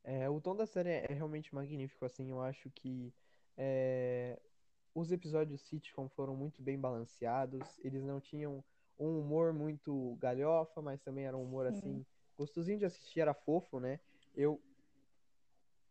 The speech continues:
Speaker 1: eu diria que os momentos sitcoms, assim, eles foram muito fofos, porque, porque a gente tinha essa pitada de romance, essa pitada de, de comédia, essa pitada familiar.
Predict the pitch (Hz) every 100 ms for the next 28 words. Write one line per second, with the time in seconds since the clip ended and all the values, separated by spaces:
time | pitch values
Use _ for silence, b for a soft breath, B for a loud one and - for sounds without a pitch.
0 | - _ _ _ _ b b b - -
1 | 147 156 160 165 175 156 147 147 151 160
2 | 151 - 156 - 143 135 135 - 143 143
3 | 139 - 139 139 139 - 151 175 180 180
4 | - - 139 - 139 135 135 131 127 123
5 | 123 - b b - 175 202 226 - 220
6 | 220 180 160 151 143 135 127 135 165 160
7 | 143 143 - - 131 131 127 123 120 -
8 | - - 139 135 131 143 156 151 139 -
9 | - 123 131 - 127 127 123 131 143